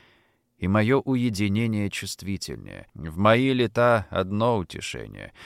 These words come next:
это надежда скоро соединиться с теми, кого я лишился в короткий десятимесячный срок.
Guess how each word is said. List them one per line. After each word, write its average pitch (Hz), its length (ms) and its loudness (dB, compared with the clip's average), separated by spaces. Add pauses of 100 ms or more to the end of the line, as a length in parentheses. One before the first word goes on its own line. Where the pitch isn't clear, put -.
это 117 260 2
надежда 123 560 4
скоро 139 460 2
соединиться 113 760 -2
с - 160 -4
теми, 123 360 -2
кого 110 320 0
я 107 140 2
лишился 107 640 -2
в - 80 -12
короткий 110 520 0
десятимесячный 90 960 -8
срок. - 420 -12